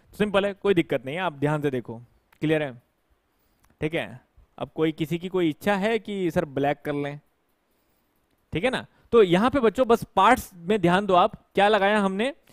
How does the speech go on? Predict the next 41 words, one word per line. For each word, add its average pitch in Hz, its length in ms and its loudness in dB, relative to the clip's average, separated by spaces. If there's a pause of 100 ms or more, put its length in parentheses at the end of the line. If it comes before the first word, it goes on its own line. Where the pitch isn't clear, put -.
(140)
हमने 180 300 2
लगाया 175 380 4
है 196 160 2
यहाँ 170 340 0
पे 208 220 2
that 156 280 0
is 190 160 4
your 165 220 4 (460)
air 175 260 4
filter, 180 380 0
दोबारा 170 260 4
से 180 60 4
बता 170 180 4
रहा 185 80 0
हूँ - 140 -10
एयर 175 200 4
फिल्टर 185 340 2
है, 208 180 -4
दो 175 360 4
वॉल, 151 320 2
तीन 196 260 0
वॉल 160 240 4
लगी 165 240 0
हैं। 202 160 -6 (400)
तीन 185 180 -4
वॉल्व 180 240 2
कौन 180 220 0
कौन 180 180 -2
सी? 226 240 -4 (280)
That 156 180 0
is 185 140 2
you 170 140 2
have 160 160 4
a 165 160 2
choke 156 340 -4
valve, 190 400 -2 (100)
you 160 200 2
have 156 180 4
a 151 140 2
throttle 156 420 0
valve 185 280 -2